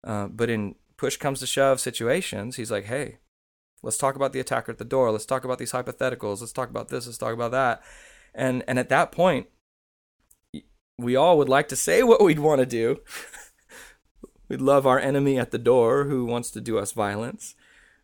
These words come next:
But what would we really do? That's the question. And, and I think that's a debate for. I think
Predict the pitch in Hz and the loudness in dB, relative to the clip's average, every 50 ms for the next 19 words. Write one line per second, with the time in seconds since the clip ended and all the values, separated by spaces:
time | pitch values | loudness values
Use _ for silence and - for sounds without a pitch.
0 | - - 123 131 123 127 139 139 131 127 131 147 139 135 147 - 339 285 180 131 | -14 -2 0 2 4 6 6 6 4 4 2 2 2 2 0 0 0 0 -2 -2
1 | 110 101 104 - 113 - - - - - - 131 156 - - - 110 101 95 - | -2 -4 -4 -4 -6 -6 -4 -6 -4 -4 -4 -6 -6 -8 -8 -8 -8 -8 -8 -10
2 | - _ _ _ _ _ _ _ - 127 117 110 113 110 - - _ _ _ _ | -14 _ _ _ _ _ _ _ -8 -6 -4 -4 -4 -6 -8 -10 _ _ _ _
3 | _ _ _ _ _ _ _ _ _ _ _ - 120 120 - - 127 170 175 - | _ _ _ _ _ _ _ _ _ _ _ -4 -4 -2 -2 -2 -2 -4 -4 -4
4 | 156 127 - 104 101 - - 131 135 120 156 165 - - - - 95 95 - - | -6 -6 -6 -6 -6 -6 -6 -6 -4 -4 -4 -4 -6 -8 -10 -10 -10 -10 -12 -12
5 | - 117 113 - - 117 110 - - - - _ | -12 -14 -10 -8 -8 -8 -8 -8 -10 -18 -20 _